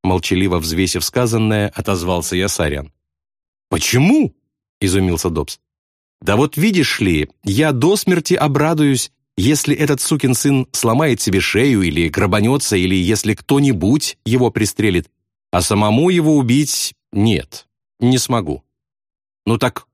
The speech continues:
он тебя убьет. Послушай, ты же сам говорил, что он всех нас убивает приказами о добавочных боевых вылетах. Ведь говорил!"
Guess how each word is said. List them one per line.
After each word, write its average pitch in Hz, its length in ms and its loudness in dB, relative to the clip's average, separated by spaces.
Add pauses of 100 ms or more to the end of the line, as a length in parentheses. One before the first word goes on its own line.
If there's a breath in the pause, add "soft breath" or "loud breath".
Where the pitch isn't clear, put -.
(140)
он 117 340 2
тебя 90 240 -2
убьет. 92 480 -2 (280)
Послушай, 131 600 0
ты 127 140 0
же 160 100 2
сам 160 280 0
говорил, 135 360 0
что - 220 -2
он 135 120 0
всех - 320 -2
нас 135 220 -2
убивает 143 560 0
приказами 139 580 0
о 131 60 0
добавочных 143 640 0
боевых 147 380 0
вылетах. 127 420 0
Ведь 131 240 0
говорил!" 180 520 0